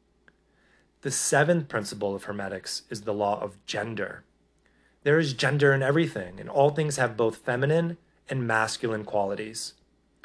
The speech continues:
Gender plays a role in all things, including generation and creation. The masculine plays the role of being penetrative, progressive, assertive, explorative, and all that energy leads towards progress.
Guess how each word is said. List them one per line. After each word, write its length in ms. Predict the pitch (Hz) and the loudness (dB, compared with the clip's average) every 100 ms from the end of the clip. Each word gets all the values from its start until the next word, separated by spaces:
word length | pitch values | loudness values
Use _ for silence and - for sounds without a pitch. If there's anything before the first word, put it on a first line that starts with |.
| _ _ _ | _ _ _
Gender 340 | - 143 151 165 | 0 2 4 2
plays 300 | 147 147 123 | 4 4 4
a 60 | |
role 380 | 113 120 120 127 | 2 4 4 4
in 120 | 113 | 0
all 260 | 104 117 120 | -2 2 2
things, 380 | 127 117 110 107 | 0 -6 -6 -8
including 540 | 107 - 113 104 101 _ _ _ - | -10 -6 -4 -4 -8 _ _ _ -2
generation 760 | 127 139 143 143 135 147 143 | 2 4 4 4 2 -2 -4
and 240 | - 113 | -6 -10
creation. 640 | - 110 104 104 - - - - _ _ _ _ _ - | -8 -4 -4 -4 -8 -12 -16 -20 _ _ _ _ _ -8
The 60 | |
masculine 600 | 123 120 131 139 156 143 | 0 2 2 -2 -2 -2
plays 280 | 131 123 113 | 0 0 0
the 80 | 113 | 0
role 220 | 110 107 | 2 0
of 120 | 104 | -2
being 260 | 104 101 98 | -4 -8 -8
penetrative, 800 | - 131 123 - 120 113 113 110 - _ | -4 -2 -2 -2 0 2 0 -2 -8 _
progressive, 800 | - 107 110 110 110 120 107 104 - | -6 0 0 0 0 0 -2 -4 -8
assertive, 720 | - - 120 110 110 107 104 - | -6 -4 0 0 0 -2 -4 -10
explorative, 920 | - - 120 117 113 110 110 107 - _ _ _ _ _ | -10 -10 -4 0 0 0 -2 -4 -10 _ _ _ _ _
and 120 | 139 | 0
all 180 | 147 180 | 6 8
that 220 | 196 - | 8 4
energy 340 | 151 147 139 123 | 0 2 2 2
leads 400 | 120 123 123 - | 2 -2 -6 -4
towards 280 | 113 104 | -2 -2
progress. 800 | - - - 170 101 - - - | -4 2 2 2 -4 -6 -10 -12